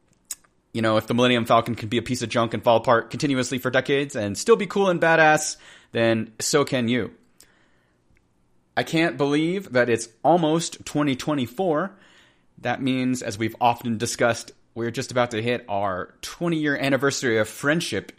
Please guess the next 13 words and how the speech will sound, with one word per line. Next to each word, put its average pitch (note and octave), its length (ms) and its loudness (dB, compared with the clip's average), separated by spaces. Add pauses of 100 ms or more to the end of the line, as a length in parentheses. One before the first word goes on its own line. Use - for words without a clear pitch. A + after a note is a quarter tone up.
here A2+ 540 -2
in B2 260 -2
September, A#2+ 800 0 (340)
which A2 220 -12
is G#2 240 -6 (200)
absolutely B2 600 -2
wild G2 420 2 (380)
and F#2+ 160 -8
hard G#2 340 -4
to G2 280 -8 (100)
believe. F#2+ 600 -6 (600)
We B2 120 -10
met, C#3+ 540 -6